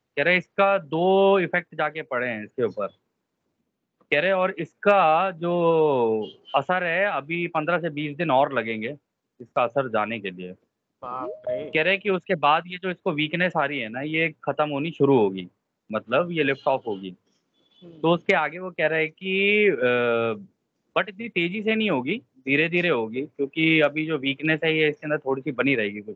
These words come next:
Speaker 1: time तक।
Speaker 2: हम्म।
Speaker 1: कह रहे, "This instrument is very fortunate in having a support group which impresses upon it the caution necessary as regards these sessions at this time।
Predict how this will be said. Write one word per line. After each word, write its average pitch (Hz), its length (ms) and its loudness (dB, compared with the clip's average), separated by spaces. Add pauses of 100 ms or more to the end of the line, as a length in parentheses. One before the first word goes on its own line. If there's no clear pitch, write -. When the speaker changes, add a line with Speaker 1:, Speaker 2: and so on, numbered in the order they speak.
Speaker 1:
time 101 220 -6
तक। 90 160 -14 (420)
Speaker 2:
हम्म। 165 300 -14 (1040)
Speaker 1:
कह 175 40 6
रहे, 208 120 0
"This 208 280 0
instrument 208 400 0
is 196 180 2
very 170 260 2
fortunate 180 500 0
in 165 140 0
having 156 260 -2
a 180 160 -4
support 151 420 0
group 113 160 2 (400)
which 160 140 -6
impresses 165 600 -2
upon 156 360 -2 (680)
it 156 80 0 (320)
the 156 80 0 (100)
caution 147 420 0
necessary 139 540 -2
as 143 180 0
regards 113 420 0
these 151 160 -8 (100)
sessions 135 300 -8 (160)
at 117 60 0
this 127 200 -6 (140)
time। 95 180 -2